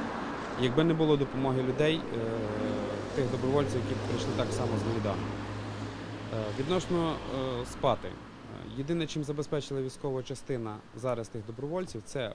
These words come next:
в автопарку, на території автопарку самої військової частини поставили три палатки.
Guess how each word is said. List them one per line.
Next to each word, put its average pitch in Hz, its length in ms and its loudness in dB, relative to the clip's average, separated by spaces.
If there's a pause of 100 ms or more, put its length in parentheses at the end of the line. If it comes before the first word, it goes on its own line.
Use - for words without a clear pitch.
в 127 60 2
автопарку, 147 720 -2
на 113 100 -4
території 117 520 -4
автопарку 107 580 -6
самої 110 320 -6
військової 107 360 -8
частини 143 340 -6
поставили 131 500 -6
три 135 180 -2
палатки. 120 480 -6